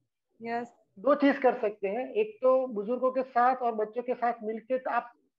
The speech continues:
Speaker 2: अ, पूरे family बैठ के कुछ फैमिली values बना दो कि कब कैसे खेलना है, क्या खेलेंगे, खेलेंगे, आवाज करेंगे तो हमको नहीं बोलना है। ऐसा सब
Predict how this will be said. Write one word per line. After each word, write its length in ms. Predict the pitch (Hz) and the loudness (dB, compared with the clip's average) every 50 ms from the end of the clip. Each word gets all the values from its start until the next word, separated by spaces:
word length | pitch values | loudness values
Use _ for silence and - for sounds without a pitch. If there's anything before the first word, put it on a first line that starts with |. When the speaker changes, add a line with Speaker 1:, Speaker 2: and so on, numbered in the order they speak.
| _ _ _ _ _ _ _ _ _ _ _ _ _ - | _ _ _ _ _ _ _ _ _ _ _ _ _ -6
Speaker 2:
अ, 240 | 185 190 196 196 196 | -4 -2 -2 -2 -4
पूरे 340 | 196 - 233 269 277 285 269 | -4 -4 0 2 4 4 4
family 400 | 277 240 240 247 254 262 269 254 | 4 0 -2 -2 -2 -2 -2 0
बैठ 240 | 233 226 233 226 | 0 0 -2 -2
के 240 | - - 262 269 277 | -4 -4 -4 -2 -2
कुछ 280 | 277 277 - - 262 254 | -4 -6 -12 -16 -16 -16
फैमिली 420 | - - 233 226 233 247 247 269 | -8 -4 -2 -2 -2 -2 -4 -2
values 340 | 240 240 226 233 254 262 226 | -2 -2 -2 -2 -4 -4 -4
बना 280 | 233 247 226 220 202 180 | -4 -4 -4 -4 -6 -8
दो 200 | 156 139 - _ _ _ _ _ _ _ _ _ _ _ | -10 -12 -16 _ _ _ _ _ _ _ _ _ _ _
कि 100 | - 226 | -12 -10
कब 300 | 220 220 233 240 233 233 - | -2 0 0 0 0 0 0
कैसे 280 | 240 226 220 240 247 | 0 0 0 0 -2
खेलना 320 | 247 247 226 226 233 226 220 | -2 -2 -2 -2 -2 -2 -2
है, 300 | 214 214 214 220 220 220 | -2 -2 -2 -4 -4 -6
क्या 220 | 220 226 214 214 | -6 -6 -6 -6
खेलेंगे, 420 | 214 214 220 220 220 226 220 226 226 | -6 -6 -6 -4 -4 -2 -2 -4 -6
खेलेंगे, 420 | 226 - 208 208 226 226 226 226 | -6 -8 -6 -4 -4 -4 -2 -2
आवाज 300 | 208 190 190 202 214 208 214 - | -2 -2 0 0 -2 -2 -4 -6
करेंगे 440 | 226 214 226 214 214 220 233 247 | -8 -6 -6 -6 -4 -4 -4 -4
तो 360 | 240 - _ _ _ - 202 196 | -6 -8 _ _ _ -10 -10 -10
हमको 180 | 202 196 226 | -6 -4 -4
नहीं 220 | 202 196 190 220 214 | -2 -2 -2 -2 0
बोलना 320 | 214 214 214 220 214 208 | 0 2 2 2 0 -2
है। 340 | 208 196 208 220 220 214 _ _ _ _ _ - | -2 -4 -4 -6 -8 -12 _ _ _ _ _ 0
ऐसा 280 | 208 226 220 285 277 277 | 0 2 4 4 2 4
सब 400 | 277 269 277 269 - - - | 4 4 4 4 2 -2 -12